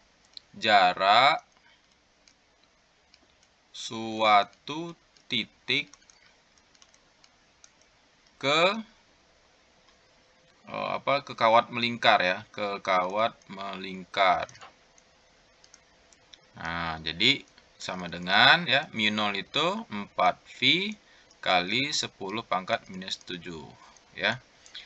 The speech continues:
Dikali I, I-nya enam dibagi dua, nilai A-nya, A itu berarti yang ini ya, R ya, A berarti tiga. Kita coret duanya,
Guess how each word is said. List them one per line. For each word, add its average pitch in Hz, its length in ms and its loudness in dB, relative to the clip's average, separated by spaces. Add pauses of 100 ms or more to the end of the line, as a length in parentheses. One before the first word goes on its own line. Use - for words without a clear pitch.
(560)
Dikali 98 560 0
I, 165 400 6
I-nya 101 400 -2
enam 131 580 2
dibagi 92 560 -2
dua, 95 640 4
nilai 104 560 -4
A-nya, 143 720 2 (960)
A 98 160 4
itu 98 240 -6
berarti 107 480 0
yang 135 80 -6 (320)
ini 147 160 6
ya, 143 160 8
R 143 240 6
ya, 117 200 4 (200)
A 98 320 4
berarti 87 480 -10
tiga. 98 480 4 (1300)
Kita 82 160 -16
coret 92 480 2
duanya, 120 800 -4